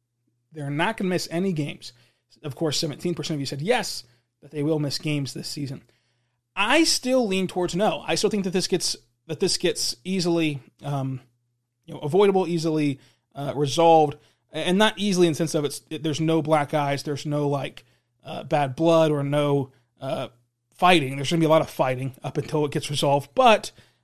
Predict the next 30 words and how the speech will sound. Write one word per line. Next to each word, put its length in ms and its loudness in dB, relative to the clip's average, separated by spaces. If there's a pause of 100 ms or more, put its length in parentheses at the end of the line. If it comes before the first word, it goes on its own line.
(100)
uh, 260 -2 (1500)
is, 320 0
if 220 0
you 220 8
can, 480 2 (920)
if 140 -4
you 140 6
can 140 6
get 100 2
this 160 2
resolved 260 4
by 140 4
March 320 0
first, 540 0 (1300)
you 220 0
can 140 4
have 160 2
the 40 -4
season 280 0
on 100 -2
time 220 -2
and 80 -4
play 160 -2
all 160 -2
one 100 -2
sixty-two. 480 -10 (540)
The 80 -6
problem 480 -2
is, 180 -2
though, 320 -2